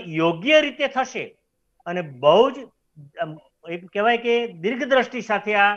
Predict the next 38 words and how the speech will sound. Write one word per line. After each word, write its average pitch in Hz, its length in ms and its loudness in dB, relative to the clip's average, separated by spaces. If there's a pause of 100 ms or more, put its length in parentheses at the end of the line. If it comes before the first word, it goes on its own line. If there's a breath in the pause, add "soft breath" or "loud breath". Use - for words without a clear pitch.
(140)
નવી 170 180 -6
શિક્ષણ 175 300 -12
નીતિ 156 220 -6
આપી 139 220 -2
છે, 170 240 -16 (580)
એના 240 580 0
અમલીકરણ 269 560 0
માટે 247 220 -4
જો 247 100 -2
અત્યારથી 233 520 -4
કોઈ 226 240 -4
ચોક્કસ 220 440 -8 (120)
કમિટીઓ 202 340 -4
દ્વારા, 196 180 0
એક્સપર્ટો 269 580 -2
દ્વારા 208 400 -2
એની 190 140 -8
નાની 185 240 -6
નાની 240 200 -6
બાબતો 220 320 -6
કાળજી 185 320 -4
લેવામાં 190 260 -2
આવશે 190 260 -8 (200)
કે - 300 -14
એનું 190 220 -6
અમલીકરણ 190 500 -6
કરવાથી 202 340 -10
કયા 170 360 -4
step 185 280 -12
ઉપર 180 200 -18
કઈ 156 240 -12
અસર 180 240 -12
થશે, 175 400 -16
શું 170 400 -14 (240)
એની, 165 200 -12 (340)
કેટલો 160 200 -10
ખર્ચ 165 260 -8 (140)
થશે, 175 260 -14